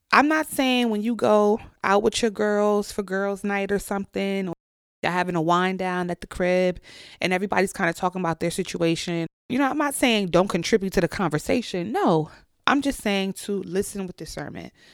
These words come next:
Like, be able to make better judgments on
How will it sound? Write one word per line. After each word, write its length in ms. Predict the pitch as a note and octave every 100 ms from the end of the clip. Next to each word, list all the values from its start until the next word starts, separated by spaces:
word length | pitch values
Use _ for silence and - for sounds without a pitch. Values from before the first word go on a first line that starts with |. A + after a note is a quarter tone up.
| _ _
Like, 380 | F#3+ F3+ - E3+
be 160 | G3+
able 240 | A3+ A3+ A3+
to 180 | - G#3
make 300 | G3 F#3+ - _ _ -
better 340 | E3 G#3 G3+
judgments 640 | D#3 F3 G3+ G3 F#3 E3
on 380 | G3+ F3+ E3+ E3+